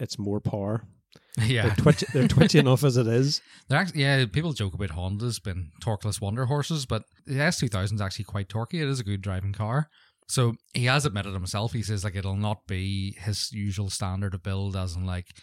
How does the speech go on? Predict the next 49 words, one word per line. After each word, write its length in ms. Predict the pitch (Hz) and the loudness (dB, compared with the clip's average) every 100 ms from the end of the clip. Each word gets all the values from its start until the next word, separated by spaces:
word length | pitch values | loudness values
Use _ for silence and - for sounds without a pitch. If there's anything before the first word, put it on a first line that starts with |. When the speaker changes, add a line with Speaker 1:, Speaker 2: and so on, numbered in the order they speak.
| - _ - | -20 _ -8
Speaker 2:
everything 320 | 98 95 95 | -4 -2 -4
clean, 460 | - 101 95 101 101 | -4 -4 -2 -2 -4
tidy, 480 | - 92 92 95 | -4 -4 -4 -6
tucked. 480 | - 104 104 _ - _ _ _ | -6 -8 -8 _ -20 _ _ _
You 140 | - 101 | -6 -4
know, 60 | |
he 100 | 98 | -4
says 180 | 95 98 | -6 -6
it 80 | 95 | -6
can't 340 | - 95 107 | -6 -6 -4
be, 240 | - 131 - - - - | -2 0 0 -6 -18 -8
and 100 | 101 | -8
especially 360 | - 120 131 | -4 -2 -2
because 260 | 101 98 92 | -4 -8 -8
it's 160 | 90 | -8
new. 240 | 104 113 131 | -6 -4 -4
But 160 | 123 - _ 143 | -4 -6 _ -14
what 120 | - | -8
caught 240 | 131 135 | -6 -4
my 140 | 110 95 | -4 -4
eye 160 | 90 98 | -2 -4
about 200 | 98 98 | -4 -6
it 100 | - | -6
more 380 | 101 95 95 98 - - _ _ | -6 -2 -4 -6 -12 -20 _ _
is 160 | 107 104 | -8 -6
the 80 | 101 | -4
fact 300 | 104 101 - | -4 -6 -6
that 140 | 101 _ _ _ - | -8 _ _ _ -18
a 40 | - | -4
company 360 | 127 135 139 | -2 -2 -2
like 160 | 101 92 | -4 -4
this, 240 | 98 113 - | -4 -4 -2
who 280 | 104 104 104 _ _ _ _ - | -2 -2 -6 _ _ _ _ -6
are 360 | 143 170 143 110 - _ _ - | -2 0 0 -4 -16 _ _ -10
not 220 | 269 - | -10 -6
so 120 | 131 | -2
much 180 | 107 - | -2 -2
set 260 | - 113 101 | -2 -2 -2
in 100 | 101 | -4
their 120 | 92 | -4
ways, 320 | 92 110 123 | -2 -2 -4
but 120 | 107 | -4
they 80 | 113 | -4
definitely 320 | 131 160 143 | -4 -2 -2
have 120 | 110 | -2
a 80 | 98 | -2
very 540 | 87 92 98 98 98 - _ _ - | -4 -4 -2 -4 -6 -10 _ _ -8
niche 400 | 95 107 - - 92 | -4 -2 -4 -6 -4
item 400 | 98 127 147 | -2 0 0